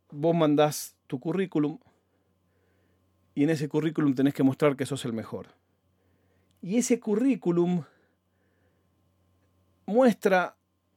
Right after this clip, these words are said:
mes a mes, año a año, qué hiciste. Y vos le estás mo-, abriendo la cartera, estás mostrando todas las cartas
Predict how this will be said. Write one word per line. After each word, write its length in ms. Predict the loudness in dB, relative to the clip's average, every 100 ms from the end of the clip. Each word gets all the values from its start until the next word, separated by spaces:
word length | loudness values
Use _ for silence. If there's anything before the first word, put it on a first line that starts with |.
| -6
mes 300 | 2 2 4
a 100 | 4
mes, 340 | 4 4 4
año 260 | 4 4 4
a 80 | 6
año, 260 | 6 4
qué 100 | 4
hiciste. 600 | 4 6 4 2 -6 -8 _ _ _ _ _ _ _ _ _ _ _ _ _ -6
Y 80 | 0
vos 180 | 2
le 80 | 6
estás 500 | 6 8 6 6 -4 _ _ _ _ _ _ _ _ _ _ _ _ _ _ _ _ -6
mo-, 240 | -6 0
abriendo 380 | 0 4 4 6
la 100 | 6
cartera, 680 | 4 2 4 6 6 4 -4 _ _
estás 200 | 0 4
mostrando 560 | 6 6 6 8 6 6
todas 300 | 8 10 10
las 120 | 8
cartas 600 | 8 6 6 -2 -4 -12